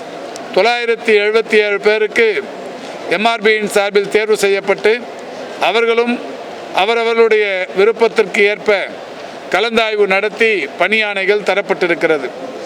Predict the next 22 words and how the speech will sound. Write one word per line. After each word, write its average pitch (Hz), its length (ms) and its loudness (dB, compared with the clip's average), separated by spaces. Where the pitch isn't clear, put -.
இதன் 208 300 0
தொடர்ச்சியாக 233 540 0
இன்றைக்கு 208 360 2
இந்த 202 140 2
ஆய்வக 247 420 2
நுட்புணர்கள் 214 580 0
முன்னூத்தி 233 480 2
முப்பத்தி 220 420 2
ரெண்டு 208 260 0
பேருக்கு 226 420 2
எம் 214 160 2
ஆர் 233 140 -4
பியின் 214 340 2
சார்பில் 208 420 2
தேர்வுகள் 214 460 2
முடிக்கப்பட்டிருக்கிறது. 190 1040 2
நாளையோடு 226 560 0
அவர்களுக்கான 208 560 2
அந்த 196 120 2
சான்றிதழ் 240 540 2
சரிபார்க்கும் 208 600 2
பணி 196 200 2